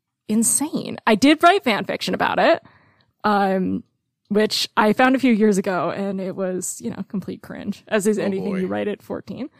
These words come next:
Speaker 2: Of course.
Speaker 1: Um, but it was kind of my first forays into crime writing. But
Speaker 2: Ah, so your, your, uh, your origin story, as it were.
Speaker 1: A, a little bit. Um, <laughs> I didn't recognize it as such, um, but when I went back and looked at it, I'm like, "Oh, okay, so this has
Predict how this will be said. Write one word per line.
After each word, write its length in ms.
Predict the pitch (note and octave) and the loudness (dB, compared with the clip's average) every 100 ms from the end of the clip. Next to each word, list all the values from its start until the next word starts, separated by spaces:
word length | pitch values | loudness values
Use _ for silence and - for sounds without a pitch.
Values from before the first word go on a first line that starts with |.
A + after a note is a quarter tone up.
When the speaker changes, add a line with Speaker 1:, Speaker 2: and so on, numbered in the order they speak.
| _ F#3 | _ -14
Speaker 2:
Of 80 | |
course. 360 | - - - - | -8 -8 -8 -8
Speaker 1:
Um, 520 | F#3+ G3 F#3+ F#3+ F#3+ _ _ _ E3+ | -6 -4 -4 -6 -8 _ _ _ -2
but 420 | G#3 G3 F#3+ F3+ | 2 2 2 4
it 80 | A#3+ | 6
was 180 | A#3 B3 | 6 4
kind 160 | D#4+ | 2
of 60 | F4 | 4
my 100 | C#4+ | 4
first 240 | A#3 A3 | 2 0
forays 460 | - A3 A3 G#3 G3 | 0 0 2 0 0
into 320 | G3+ G3 G#3 | -4 0 -2
crime 240 | G3+ D#4+ D4+ | -2 -10 -10
writing. 340 | - - - _ _ _ _ _ _ _ _ _ - | -14 -14 -16 _ _ _ _ _ _ _ _ _ -12
But 200 | - F#3+ | -4 -2
Speaker 2:
Ah, 80 | F3 | -2
so 260 | F#3+ D3 C3 A#2 - G#2 | -2 -4 -6 -8 -20 -20
your, 380 | A#2+ A#2 A2+ G#2+ _ _ _ - | -8 -4 -4 -6 _ _ _ -8
your, 300 | A2+ A2 G#2 | -4 -2 -2
uh, 300 | G2 G2 G2+ - | -2 -4 -8 -12
your 160 | C#3 | -2
origin 340 | D#3 D#3+ A#2 A2 | 0 0 -2 -6
story, 440 | - G2 F2 F2 | -4 -6 -6 -10
as 160 | A2+ G2+ | -12 -12
it 80 | F#2+ | -8
were. 300 | G2 F2+ F2 _ _ | -8 -10 -16 _ _
Speaker 1:
A, 60 | D#4 | -8
a 0 | |
little 300 | F4+ C5+ C5 | 0 2 2
bit. 340 | G3+ D3+ D3+ - | 0 -2 -6 -2
Um, 640 | A#3 A3 A3 A3 G#3+ A3+ - | 0 2 2 2 0 -4 -14
<laughs> 60 | _ _ - | _ _ 0
I 60 | |
didn't 300 | B3+ E4 A3+ | 2 2 2
recognize 580 | B3 C#4 D4+ C4 B3+ A3+ | 2 2 0 0 0 2
it 80 | A3+ | 2
as 160 | G#3+ | 0
such, 500 | - G3+ F3+ - - _ - | -2 -6 -6 -12 -16 _ -8
um, 360 | G3+ F#3+ G3 | -4 -4 -4
but 100 | G3 | -4
when 160 | G3 G#3+ | -2 0
I 40 | |
went 140 | G#3+ G3+ | 0 0
back 160 | G3 | -4
and 80 | G#3 | -6
looked 140 | G#3 G3+ | -8 -6
at 80 | |
it, 40 | G3+ | -4
I'm 60 | |
like, 160 | G3+ G#3+ | -4 -6
"Oh, 280 | - C#4+ E4+ | -6 -4 -2
okay, 340 | F4 A3 G3 | -4 -6 -8
so 140 | G#3 G3+ | -8 -6
this 160 | G#3+ | -6
has 280 | A3+ G#3 - | -4 -8 -10